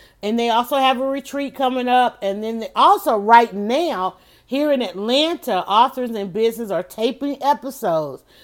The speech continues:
So if you want to do, if you have not yet done or crafted or learned to craft your interview style for your book, you need to go over and get in the interview line, um,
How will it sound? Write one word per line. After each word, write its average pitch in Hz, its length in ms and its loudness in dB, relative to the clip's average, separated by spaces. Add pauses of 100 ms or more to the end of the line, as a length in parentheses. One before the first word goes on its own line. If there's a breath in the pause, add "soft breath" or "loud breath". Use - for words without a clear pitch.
So - 200 -2
if 190 60 -4
you 233 180 -2
want 262 320 0
to 262 360 -4
do, 240 360 -4
if 208 160 -8
you 285 140 -2
have 240 120 -2
not 214 400 -4
yet 254 260 0
done 233 240 0
or 185 140 -6
crafted 226 480 -2 (300 soft breath)
or 180 100 0
learned 226 400 2
to 247 80 -8
craft 233 300 0
your 220 240 0
interview 240 560 -4
style 202 400 -2
for 262 320 0
your 254 260 0
book, 214 460 0 (340 loud breath)
you 214 260 -2
need 277 300 -4
to 277 100 -8
go 233 360 0
over 226 600 0
and 196 380 -6
get 220 260 -4
in 214 200 -8
the 196 120 -10
interview 220 460 -4
line, 170 460 -4 (360 soft breath)
um, 180 460 2